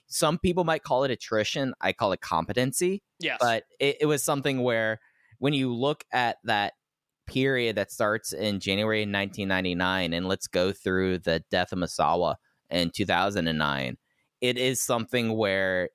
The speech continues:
Speaker 1: it's, it, the, this show is the start of the most consistent promotion, and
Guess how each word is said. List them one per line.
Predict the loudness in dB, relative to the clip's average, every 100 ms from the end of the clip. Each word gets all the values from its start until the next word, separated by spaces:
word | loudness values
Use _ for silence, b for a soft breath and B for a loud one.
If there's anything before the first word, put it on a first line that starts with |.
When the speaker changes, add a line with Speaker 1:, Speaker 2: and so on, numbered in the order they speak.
| -4
Speaker 1:
it's, | -2 -2 -10 -14 _ -2
it, | 0 2
the, | 0 -2 -2
this | -2 0
show | -2 0 0
is | -2 -4
the | -8
start | -4 0 2 0 -2 -2
of | 0 0 -2 -6 _ _ _
the | -2
most | 0 -2
consistent | -4 -4 -4 -4 -4 -2
promotion, | 0 2 0 -2 -2 -2 -4
and | -2 0 0 -2